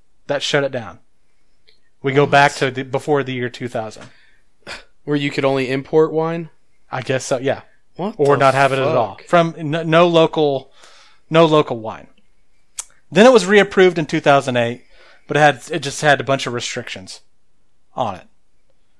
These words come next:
Speaker 1: So it's like, yeah, you can do it, but you've gotta go through the ringer <laughs> to, to,
Speaker 2: Jesus,
Speaker 1: to
Speaker 2: man.
Speaker 1: even
Speaker 2: Can I sell fucking wine or
Speaker 1: <laughs>
Speaker 2: not?
Speaker 1: I know,
Speaker 2: Good
Speaker 1: I know,
Speaker 2: Lord.
Speaker 1: I know, right?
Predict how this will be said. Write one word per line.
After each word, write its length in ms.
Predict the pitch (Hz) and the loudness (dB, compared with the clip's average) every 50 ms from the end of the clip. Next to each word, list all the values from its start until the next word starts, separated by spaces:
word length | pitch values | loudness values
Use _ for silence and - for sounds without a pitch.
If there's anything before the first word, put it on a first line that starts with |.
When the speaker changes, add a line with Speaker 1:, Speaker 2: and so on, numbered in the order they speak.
| _ _ _ _ _ - | _ _ _ _ _ -16
Speaker 1:
So 360 | - - 151 147 139 135 131 | -4 -2 0 0 0 -2 -4
it's 180 | 131 - - - | -6 -6 0 2
like, 360 | 147 143 139 135 - - - | 2 2 2 0 -2 -6 -2
yeah, 220 | 175 185 185 190 | 0 2 2 2
you 140 | 190 190 190 | 2 0 -2
can 160 | - - 185 | -4 -6 -8
do 320 | 165 190 208 196 180 165 156 | -4 -2 -2 0 0 0 0
it, 180 | 147 147 - | -2 -4 -4
but 480 | - 151 147 143 135 135 131 135 - - - - _ _ _ _ _ _ - - _ _ - - _ _ _ _ _ _ _ _ _ _ - | -2 0 2 2 2 2 0 -2 -6 -12 -20 -20 _ _ _ _ _ _ -20 -20 _ _ -20 -20 _ _ _ _ _ _ _ _ _ _ -10
you've 200 | 170 156 156 131 | -8 -8 -4 0
gotta 180 | 160 156 151 | 0 0 0
go 180 | 139 139 147 147 | 0 0 0 0
through 160 | 139 - 143 123 | -2 -4 -6 -6
the 100 | 127 120 | -6 -6
ringer 440 | 117 127 127 127 120 113 107 104 | -4 -4 -4 -4 -4 -6 -8 -12
<laughs> 60 | - - | -12 -10
to, 0 | |
to, 260 | - - - - 151 | -8 -6 -6 -6 -6
Speaker 2:
Jesus, 440 | - - - - 175 233 - - - | -6 -4 0 2 4 4 4 4 2
Speaker 1:
to 60 | 208 | 2
Speaker 2:
man. 100 | 196 165 | 2 4
Speaker 1:
even 400 | 175 160 160 180 - 139 131 123 | 2 2 2 2 0 -2 -2 -4
Speaker 2:
Can 180 | - - 185 190 | -6 -2 2 2
I 80 | 185 175 | 2 2
sell 320 | - - - 247 285 339 | 2 0 0 2 0 0
fucking 520 | 339 - - 285 294 294 - 233 185 165 156 | 0 -2 0 0 0 0 0 -2 -2 -2 0
wine 320 | 165 180 214 269 294 254 | 0 0 0 0 0 0
or 100 | 175 285 | 0 4
Speaker 1:
<laughs> 20 | |
Speaker 2:
not? 460 | 277 262 226 202 233 269 269 220 - - | 6 6 6 6 4 2 2 2 6 8
Speaker 1:
I 140 | 226 233 240 | 8 8 8
know, 300 | 254 302 330 311 247 185 | 8 8 8 8 6 6
Speaker 2:
Good 80 | 156 156 | 6 6
Speaker 1:
I 140 | 160 170 180 | 6 6 6
know, 140 | 208 247 247 | 4 4 2
Speaker 2:
Lord. 100 | - - | 4 4
Speaker 1:
I 160 | 175 180 202 | 4 6 6
know, 180 | 247 302 285 196 | 6 4 4 4
right? 320 | 143 139 139 160 196 | 4 6 6 6 4